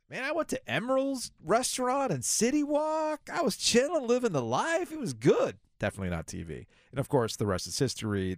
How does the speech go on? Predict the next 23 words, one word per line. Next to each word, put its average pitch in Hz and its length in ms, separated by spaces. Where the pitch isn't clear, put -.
It's - 120
the 92 100
Matt 85 180
Freege 110 440
game. 92 440
Um, 78 540
N 101 80
C - 120
State 92 260
goes 82 260
home. 98 360
The 143 140
worst 160 480
of 156 140
the 165 80
worst 147 280
situations 113 720
ever 87 300
was 87 160
actually 90 420
oh 87 160
six - 640
Buffalo 85 880